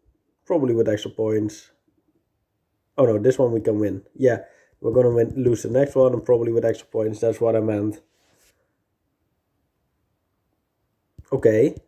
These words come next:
as long as we win the last one, we still win. But I'm not too sure.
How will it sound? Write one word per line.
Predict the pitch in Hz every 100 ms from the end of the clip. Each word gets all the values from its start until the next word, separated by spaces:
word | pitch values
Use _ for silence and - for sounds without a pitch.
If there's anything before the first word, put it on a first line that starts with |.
| - -
as | 131
long | 147 135
as |
we | 127
win | 131 127
the |
last | 127 160 -
one, | 110
we | 107
still | - 117
win. | 131 156 - _ _ _ _ _ _ _ _ _ _ _ _ -
But | 107
I'm | 107 113
not | 120 113 -
too | 117
sure. | - 123 120 117